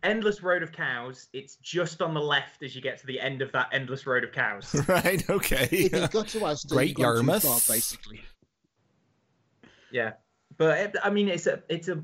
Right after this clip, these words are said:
Speaker 1: was a lovely site. They were so nice when we moved there. It was just fantastic.
Speaker 2: Right.
Speaker 3: Yeah, I mean, it was a
Speaker 1: Cool.
Speaker 3: really good site. When you got Aussie, um, 'cause the last big site, well, you had two in, a few in, uh, Sheffield, and then before that, it was the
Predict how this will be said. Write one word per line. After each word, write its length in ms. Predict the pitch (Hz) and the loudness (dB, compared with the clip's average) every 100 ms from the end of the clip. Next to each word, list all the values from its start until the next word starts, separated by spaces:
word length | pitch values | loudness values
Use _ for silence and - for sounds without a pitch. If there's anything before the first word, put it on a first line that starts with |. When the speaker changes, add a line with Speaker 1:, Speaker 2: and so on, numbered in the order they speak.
| - | -2
Speaker 1:
was 220 | 165 185 | 2 4
a 60 | |
lovely 340 | 190 208 202 160 | 4 4 2 -2
site. 420 | - 127 127 - | -2 2 2 0
They 80 | 127 | -4
were 100 | 127 | -4
so 340 | - 196 170 | -4 -2 0
nice 380 | 147 123 110 110 | 0 -4 -6 -6
when 100 | 113 | -10
we 60 | 107 | -8
moved 320 | 104 107 107 | -8 -8 -8
there. 280 | - 98 95 | -6 -4 -4
It 80 | 95 | -6
was 120 | 110 | -6
just 180 | - - | -6 -4
fantastic. 680 | 104 101 90 - 95 95 - _ _ _ _ _ _ _ _ _ _ _ _ _ _ _ _ _ _ _ - | -6 -4 -4 -4 -4 -4 -6 _ _ _ _ _ _ _ _ _ _ _ _ _ _ _ _ _ _ _ -8
Speaker 2:
Right. 260 | 101 190 113 | -2 -2 0
Speaker 3:
Yeah, 140 | 147 | -2
I 20 | |
mean, 160 | 131 147 | 0 -2
it 80 | 165 _ | -4 _
was 180 | - 175 | 0 2
a 40 | 147 | 4
Speaker 1:
Cool. 80 | |
Speaker 3:
really 140 | 156 147 | 2 2
good 140 | 135 | -2
site. 180 | - 147 | -6 -4
When 120 | 160 | -2
you 60 | 185 | 0
got 120 | 196 | 0
Aussie, 300 | 214 202 156 - 196 | 0 -2 -6 0 0
um, 440 | 156 151 143 143 | 2 0 0 -2
'cause 200 | 139 147 | -2 -4
the 80 | 139 | 0
last 340 | 175 208 - - _ | 0 0 -4 -8 _
big 160 | - 110 | -6 -4
site, 280 | - 120 - - - | -2 -4 -6 -18 0
well, 120 | 220 | 4
you 100 | 170 | 4
had 160 | 180 214 | 4 0
two 240 | - 240 | -2 -2
in, 400 | 240 233 214 208 214 _ | 0 0 0 -2 -6 _
a 40 | |
few 180 | - 220 | -4 0
in, 240 | 220 208 214 | 0 0 -2
uh, 260 | 165 165 165 | 0 2 2
Sheffield, 680 | - 190 - 101 - 120 - _ _ - - - | 4 2 0 -6 -8 -12 -18 _ _ -20 -20 -2
and 140 | 160 | 2
then 100 | 170 | 4
before 360 | 151 143 196 185 | 2 2 4 4
that, 280 | 151 160 - | 4 2 0
it 100 | 170 | -4
was 500 | 147 151 151 135 - | 0 2 2 0 -6
the 640 | 147 151 151 147 147 147 | -4 0 0 0 -2 -4